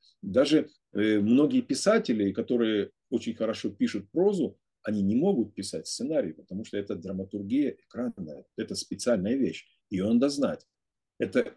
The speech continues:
это профессии, которой надо, в принципе, учиться, и учиться много. Потому что серьезные, серьезные сценарии пишутся, э, от полугода,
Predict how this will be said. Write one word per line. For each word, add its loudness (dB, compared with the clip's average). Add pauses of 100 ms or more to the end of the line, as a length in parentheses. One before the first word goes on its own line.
это 2
профессии, 2
которой -4
надо, -4
в -20
принципе, -4
учиться, -4
и -8
учиться -6
много. 0 (760)
Потому 0
что -4
серьезные, 4
серьезные 2
сценарии -2
пишутся, -6 (500)
э, -6 (240)
от -4
полугода, 4